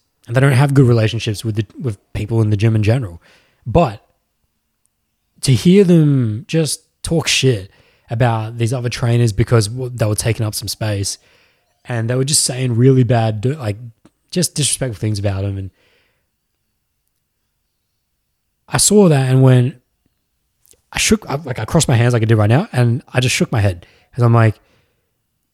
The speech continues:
"If only she was nice." <laughs> I know that sounds like an oversimplification, but really there's a vibe, isn't it? What does nice mean? There's a vibe. What do we really mean? There's like, "I just wish she was a nice person."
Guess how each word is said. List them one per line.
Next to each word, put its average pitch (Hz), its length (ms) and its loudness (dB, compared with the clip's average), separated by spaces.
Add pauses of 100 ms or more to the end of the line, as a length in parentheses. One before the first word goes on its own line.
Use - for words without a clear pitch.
"If - 160 -6
only 143 340 4
she - 180 2
was 113 180 2
nice." - 540 -10 (200)
<laughs> - 240 -8
I - 480 -2 (1700)
know 160 160 6
that 165 160 2
sounds 151 240 0
like 139 140 0
an 147 60 0
oversimplification, 120 960 0
but 151 100 -6
really 139 500 6
there's 117 240 2
a 113 40 2
vibe, 127 320 2
isn't 131 180 0
it? 101 140 -10
What 110 120 -4
does 110 120 -2
nice 120 340 -4
mean? 85 220 -10
There's 87 140 -16
a 98 60 -8
vibe. 101 360 -10 (1500)
What 143 160 2
do 131 60 6
we 120 60 4
really 147 260 6
mean? 117 160 4
There's 107 180 2
like, 113 160 -4 (100)
"I 120 80 -2
just - 220 -2
wish 135 120 0
she 127 100 0
was 101 100 0
a 98 60 -2
nice 90 180 -4
person." 95 480 -8